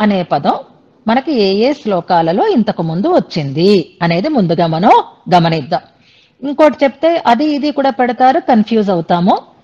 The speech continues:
ముందుగా ధామ అనే పదాన్ని చూద్దాం. Very good. మూడవ శ్లోకం మనం రోజు చదువుకుంటాం.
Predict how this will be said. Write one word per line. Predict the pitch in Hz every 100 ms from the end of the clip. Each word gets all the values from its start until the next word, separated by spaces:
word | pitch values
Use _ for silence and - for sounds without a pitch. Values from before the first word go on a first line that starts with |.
| _ 233
ముందుగా | 269 285 262 240 - - _ _
ధామ | 180 214 247 262 254 320 311 -
అనే | 226 226
పదాన్ని | 220 180 185 180 196 175
చూద్దాం. | 156 170 170 - -
Very | 165 160
good. | 156 320 - _ _ _ 185
మూడవ | 190 180 170 277
శ్లోకం | - 240 180 165 185 - _ _ _ 208
మనం | 220 208
రోజు | 208 214 240 226
చదువుకుంటాం. | 190 190 202 202 285